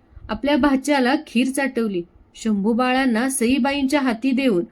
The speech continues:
पाटावरून ते उठले. ती खीर माखली अंगठी पाटावर मामाची भाच्याला उष्टवण्याची भेट म्हणून ठेवली.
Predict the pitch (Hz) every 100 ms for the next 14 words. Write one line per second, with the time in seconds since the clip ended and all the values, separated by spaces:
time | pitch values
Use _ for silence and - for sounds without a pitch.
0 | _ _ _ 294 294 285 330 330 277 320
1 | 311 277 302 311 226 170 - _ - _
2 | _ _ _ 240 220 - 247 285 277 277
3 | 247 277 269 269 220 247 165 - _ _
4 | - - 269 269 320 320 247 294 311 -
5 | _ _ 254 294 294 349 339 330 277 277
6 | - 320 311 247 - _ _ _ 233 -
7 | - 233 262 277 - 254 240 180 254 269
8 | 277 277 226 285 240 208